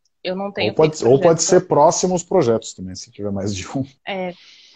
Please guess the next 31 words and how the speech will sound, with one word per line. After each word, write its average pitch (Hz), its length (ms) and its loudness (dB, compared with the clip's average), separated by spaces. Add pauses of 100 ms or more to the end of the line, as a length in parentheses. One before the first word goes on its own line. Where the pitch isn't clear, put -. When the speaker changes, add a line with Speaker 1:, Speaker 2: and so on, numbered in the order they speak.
(240)
Speaker 1:
na 214 140 -6
verdade, 208 600 -2
eu 220 80 -4
não 220 160 -8
tenho 214 300 -8
feito - 300 -12
projetos 196 580 -8
a 196 80 -6
longo 196 320 -10
prazo. 151 600 -8 (240)
Devido 185 640 -14
ao 180 100 -8
contexto 196 400 -16
que - 80 -18
a 190 80 -14
gente 180 320 -16
tá 180 140 -12
enfrentando, 185 680 -12
eu 196 200 -10 (280)
tenho 185 220 -10
tentado 190 560 -8
dar 190 400 -6
conta, 202 560 -8 (640)
é, 170 300 -20
de 175 80 -10
algumas 180 400 -8
demandas 180 440 -12
que - 60 -20
estão 185 240 -20
na 175 120 -20
minha 175 200 -20